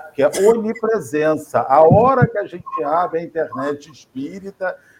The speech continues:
está lá Orson fazendo um programa virtual. Já se alimenta de energias espirituais direto, não ingere mais sólidos,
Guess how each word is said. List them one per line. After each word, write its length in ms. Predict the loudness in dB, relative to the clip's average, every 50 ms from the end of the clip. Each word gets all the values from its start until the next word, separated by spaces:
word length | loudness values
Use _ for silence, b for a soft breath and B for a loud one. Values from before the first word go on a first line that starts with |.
| b _
está 240 | -20 -6 0 0 2
lá 260 | 2 2 2 0 0
Orson 600 | 4 4 6 6 4 2 0 -4 -8 -8 -8 -4 -2
fazendo 440 | 0 0 0 -2 -4 -6 -6 -8 -10
um 60 | -12
programa 920 | -12 -8 -6 -4 -4 -4 -2 0 2 4 4 4 2 2 0 -2 -2 -4 -8 _ _
virtual. 680 | -16 -14 -12 -12 -12 -10 -8 -6 -4 -4 -4 -4 -8 -12 B B B B B B B B -2
Já 160 | 0 0 0
se 160 | 2 0 -2
alimenta 680 | -2 -2 -4 -8 -8 -8 -8 -6 -6 -6 -6 -4 -4 -2
de 120 | -2 -2
energias 800 | -2 0 0 -2 -2 -2 -6 -8 -8 -6 -2 0 0 0 0 -2
espirituais 1300 | -8 -14 -16 -14 _ -8 -6 -4 -6 -6 -6 -10 -12 _ _ _ _ -2 0 2 4 4 2 2 0 -4
direto, 640 | -8 -8 -6 -4 -2 0 2 2 2 0 0 -4
não 340 | -4 -2 -2 -2 -2 -2 -6
ingere 400 | -8 -8 -4 0 0 0 0 0
mais 240 | -4 -6 -8 -8 -12
sólidos, 800 | -14 -10 -6 -4 -4 -4 -6 -8 -10 -12 -14 -16 -18 -18 _